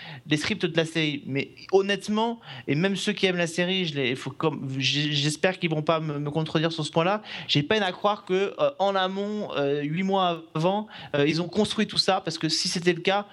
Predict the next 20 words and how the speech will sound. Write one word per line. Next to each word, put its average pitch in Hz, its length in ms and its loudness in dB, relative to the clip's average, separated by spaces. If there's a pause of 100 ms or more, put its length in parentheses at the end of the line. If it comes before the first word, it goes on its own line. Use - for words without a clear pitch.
(240)
on 143 60 0
n'aurait 156 200 2
certainement 190 380 0
pas 180 120 2
eu 202 60 0
les 185 100 0
premiers 156 300 -2
épisodes 160 300 0
qu'on 143 160 -6
a 139 100 2
eu, 165 120 -2
les 143 80 -4
premiers 160 200 0
épisodes 175 200 0
qu'on 160 120 -2
a 151 80 2
eu 165 40 0
dans 151 100 0
la 135 80 0
série. 127 320 -2